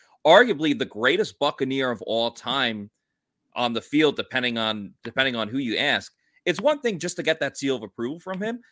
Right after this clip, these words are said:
but I think it's even more important, too, because, as you just said, Sapp wasn't a huge fan of Gerald McCoy.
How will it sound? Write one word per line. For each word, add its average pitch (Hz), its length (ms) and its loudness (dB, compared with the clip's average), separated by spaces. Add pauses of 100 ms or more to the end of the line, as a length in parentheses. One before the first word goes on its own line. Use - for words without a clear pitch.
(280)
but 208 120 4
I 196 60 2
think 294 200 -8
it's - 140 -6
even 190 240 -2
more 175 260 0
important, 165 460 -4
too, 208 220 -4
because, 165 580 -2 (400)
as 233 220 6
you 277 60 -4
just 254 200 -6
said, 254 300 2
Sapp 277 400 2
wasn't 247 280 0
a 208 40 -4
huge 202 260 -8
fan 156 460 -2
of 147 120 -4
Gerald 139 300 2
McCoy. 160 440 -4